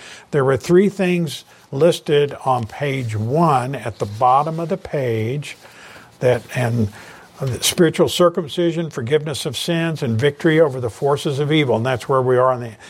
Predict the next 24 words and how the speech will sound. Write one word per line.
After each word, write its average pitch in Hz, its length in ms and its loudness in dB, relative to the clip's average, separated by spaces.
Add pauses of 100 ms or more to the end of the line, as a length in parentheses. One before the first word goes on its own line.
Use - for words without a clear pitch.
(120)
in 131 100 -8
the 131 100 -4
outline. 113 460 0 (560)
Christ 220 600 2
has 139 240 -4
done, 180 640 2 (640)
um, 127 400 4 (320)
this 165 180 0
is 160 80 -2
the 151 100 2
third 175 320 2
thing 165 160 -4
that 143 100 -12
Christ 156 380 0
has 180 100 -2
done 151 240 0
for 131 220 0
us 117 240 -2
that 110 160 -8
demonstrates 165 800 0 (260)
his 208 420 2
sufficiency 165 1080 -2 (1200)
and 147 300 0
our 170 600 6